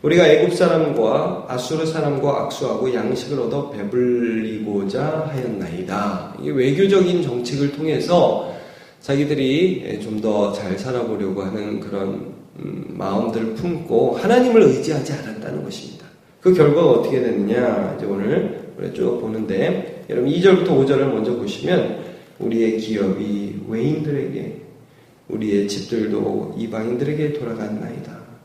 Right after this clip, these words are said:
우리는 아버지 없는 고아들이 오며 우리는, 어, 우리의 어머니는 과부들 같은." 이게 무슨 말입니까?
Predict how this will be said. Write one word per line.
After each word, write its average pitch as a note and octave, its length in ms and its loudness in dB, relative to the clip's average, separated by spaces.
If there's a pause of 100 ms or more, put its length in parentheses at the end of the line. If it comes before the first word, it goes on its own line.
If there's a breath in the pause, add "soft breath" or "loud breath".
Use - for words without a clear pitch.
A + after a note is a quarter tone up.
(340 soft breath)
우리는 D3 260 6
아버지 D3+ 400 4
없는 C#3 480 0
고아들이 C3 440 0
오며 B2+ 300 -2
우리는, D3+ 340 2
어, C#3 260 2
우리의 D#3 340 4
어머니는 D#3 720 2
과부들 D#3+ 460 -4
같은." - 280 -4
이게 F#3+ 120 4
무슨 E3+ 280 -2
말입니까? B2+ 400 -4